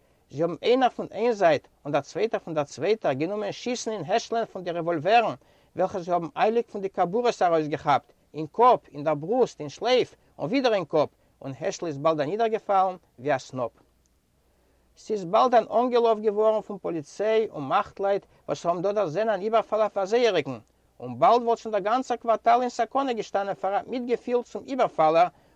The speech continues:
און א ווילדע גזירה וואלט דא אויסגעבראכן אויף אלע.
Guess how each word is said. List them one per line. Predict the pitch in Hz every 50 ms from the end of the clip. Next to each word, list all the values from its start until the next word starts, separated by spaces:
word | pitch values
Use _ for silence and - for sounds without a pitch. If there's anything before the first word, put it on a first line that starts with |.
| _ _
און | 135 143 156
א | 151 147 143 160
ווילדע | 196 254 277 269 240 247
גזירה | 214 170 143 156 220 254 240 233 220 202 - _ _ _
וואלט | - 185 190
דא | 208
אויסגעבראכן | 175 - 220 220 208 - 202 202 220 214 - 214
אויף | 208 185 - -
אלע. | 214 202 165 156 139